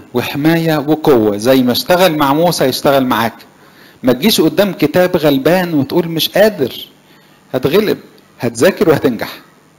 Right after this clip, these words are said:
ما تجيش قدام كورس صغير تقول: "مش عارف، أنا فاشل".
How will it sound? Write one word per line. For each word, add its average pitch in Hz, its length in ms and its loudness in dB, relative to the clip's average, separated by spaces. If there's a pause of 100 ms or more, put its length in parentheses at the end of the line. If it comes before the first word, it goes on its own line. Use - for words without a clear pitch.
(1000)
ما 113 80 -2
تجيش 131 280 0
قدام 151 340 0
كورس 175 420 0
صغير 160 500 2
تقول: 180 260 -4
"مش 165 140 -8
عارف، 233 580 -4 (560)
أنا 202 160 -4
فاشل". 214 460 0